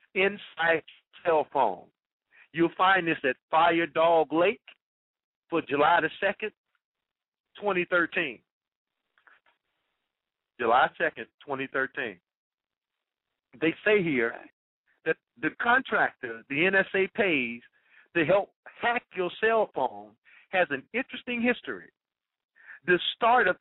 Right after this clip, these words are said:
Endgame begins at Internet Security Systems, which was started in nineteen ninety-four and acquired by I B M in two thousand six for one point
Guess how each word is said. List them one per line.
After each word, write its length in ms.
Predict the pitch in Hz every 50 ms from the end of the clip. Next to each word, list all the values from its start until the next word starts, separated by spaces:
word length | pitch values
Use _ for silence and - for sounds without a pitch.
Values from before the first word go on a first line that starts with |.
| _ _ 302
Endgame 800 | 302 330 330 311 247 175 175 156 135 120 113 113 120 131 147 139
begins 400 | 175 - - 180 196 190 180 170
at 120 | 175 160 - _ _ -
Internet 440 | 247 277 285 285 254 247 233 220 - - - -
Security 480 | 269 - - - - - - 202 175 - -
Systems, 360 | - - - _ - 87 _ _ _ _ _ _ _ _ _ _ _ _ _ _ - - - _
which 160 | 202 233 233 -
was 120 | 190 185 - -
started 400 | - - 254 247 240 226 214 196
in 100 | 185 180
nineteen 440 | 202 247 294 277 - - 277 262 247
ninety-four 520 | 247 247 233 233 226 - 233 214 202 185
and 80 | 170 170
acquired 500 | - _ - 262 262 254 226 196 190 165
by 140 | 175 170 - -
I 220 | 196 208 220 220 196
B 200 | 226 214 214 208
M 120 | 190 165 151
in 100 | 151 - -
two 120 | 262 262 - 220 208 -
thousand 260 | 208 190 175 185 175 - -
six 180 | 233 190 - -
for 160 | 170 156 147
one 320 | 147 170 226 269 285 277 -
point 360 | - - 233 233 233 233